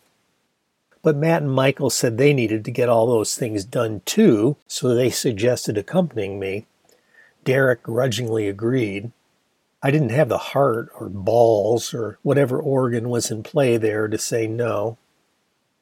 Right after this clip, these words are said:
So logistically challenging as it was with seemingly endless rain, that is what we spent the remainder of the day doing.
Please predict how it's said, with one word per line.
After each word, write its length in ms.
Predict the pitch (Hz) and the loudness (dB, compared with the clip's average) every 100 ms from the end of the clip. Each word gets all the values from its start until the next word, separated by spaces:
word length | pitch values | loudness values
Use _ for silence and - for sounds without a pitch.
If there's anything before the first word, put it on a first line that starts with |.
| _ _ | _ _
So 200 | - 160 | 4 6
logistically 720 | 139 131 185 185 180 - 135 | 6 6 6 6 2 4 4
challenging 640 | - 202 196 175 131 139 120 | 4 6 8 8 4 2 0
as 160 | 107 | 0
it 80 | - | 0
was 320 | 127 127 107 | 4 2 2
with 260 | 127 98 131 | -2 -4 -6
seemingly 640 | - 220 208 139 120 117 | 0 4 4 4 0 2
endless 440 | 139 143 104 - 170 | 2 2 0 -2 0
rain, 520 | 170 160 104 110 131 _ _ _ - | 4 4 2 -4 -8 _ _ _ -8
that 340 | 127 139 147 | 0 2 4
is 640 | 180 185 135 123 147 160 - _ | 6 8 8 4 0 -4 -10 _
what 260 | 139 143 | -4 -2
we 160 | 165 151 | 0 0
spent 460 | - - 156 180 - | -2 -4 -4 -4 -6
the 100 | 143 | -6
remainder 600 | 127 123 143 175 170 160 | -4 -2 0 2 2 2
of 100 | 147 | 2
the 60 | |
day 240 | 151 170 165 | 2 4 4
doing. 420 | 190 170 107 | 4 2 -2